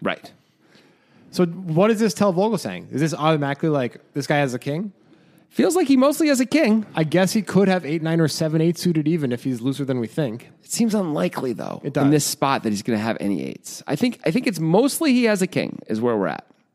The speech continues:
Speaker 2: So you can go two ways with that. You can shut it down if you're Vogelsang,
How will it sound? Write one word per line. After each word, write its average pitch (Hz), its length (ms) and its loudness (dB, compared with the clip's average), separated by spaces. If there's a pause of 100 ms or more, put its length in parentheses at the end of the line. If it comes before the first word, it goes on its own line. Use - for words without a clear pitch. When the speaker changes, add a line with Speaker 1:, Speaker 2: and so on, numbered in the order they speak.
(840)
Speaker 2:
So 147 480 2 (680)
you 180 100 -2
can 180 80 0
go 196 120 4
two 190 180 2
ways 160 220 4
with 135 140 0
that. 98 180 -2
You 120 100 -2
can 123 140 -6
shut 156 240 -2
it 151 100 -4
down 120 220 -4
if 123 100 -8
you're 120 80 -4
Vogelsang, 104 580 -6